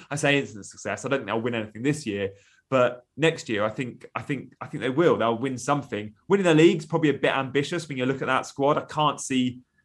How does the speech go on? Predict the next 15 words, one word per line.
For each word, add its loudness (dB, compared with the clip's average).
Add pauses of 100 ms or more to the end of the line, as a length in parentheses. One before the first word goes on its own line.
how 2
they're 4
ever 2
gonna -6
catch -6 (220)
the, 2 (120)
the, -4
the, -10
the -4
big -2
three 2
in, -6
in -6 (120)
eighteen -2
months, -6